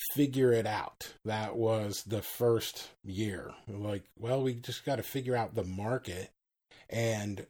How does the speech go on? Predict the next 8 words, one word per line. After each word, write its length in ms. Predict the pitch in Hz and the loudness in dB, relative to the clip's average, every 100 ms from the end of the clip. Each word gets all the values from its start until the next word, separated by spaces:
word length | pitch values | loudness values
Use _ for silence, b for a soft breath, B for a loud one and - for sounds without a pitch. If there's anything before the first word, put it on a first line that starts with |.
| _ | _
what 480 | 110 110 127 139 - | -4 2 2 2 -4
kind 300 | - 127 123 | -4 -2 0
of 180 | 104 - | -2 -6
products 760 | - 127 127 117 107 - - - _ _ _ _ | -2 2 4 2 0 -4 -8 -10 _ _ _ _
the 100 | 117 | 0
market 460 | 113 117 120 - - | 6 6 6 4 4
wants. 560 | 113 127 110 - - - _ _ - B B - | 6 6 4 -2 -8 -10 _ _ -20 B B -4
Um, 480 | 120 120 117 113 | 0 2 2 0